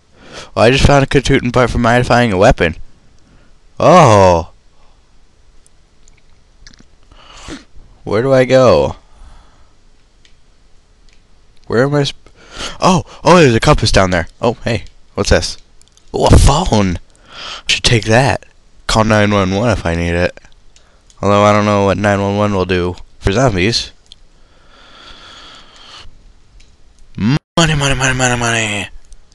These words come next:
What's up with people only having, like, ten, less than ten dollars in their suitcase?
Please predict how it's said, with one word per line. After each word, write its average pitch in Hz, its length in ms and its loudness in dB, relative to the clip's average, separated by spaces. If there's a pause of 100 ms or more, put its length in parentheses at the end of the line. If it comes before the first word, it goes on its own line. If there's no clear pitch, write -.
(4000)
What's - 140 -4
up 185 100 0
with 165 160 0
people - 240 -2
only 127 240 0
having, 123 300 2
like, 92 200 0
ten, 131 280 2 (120)
less 123 300 2
than 98 160 2
ten 123 240 0
dollars 101 420 2
in 87 80 -6
their 90 120 -4
suitcase? 85 600 -4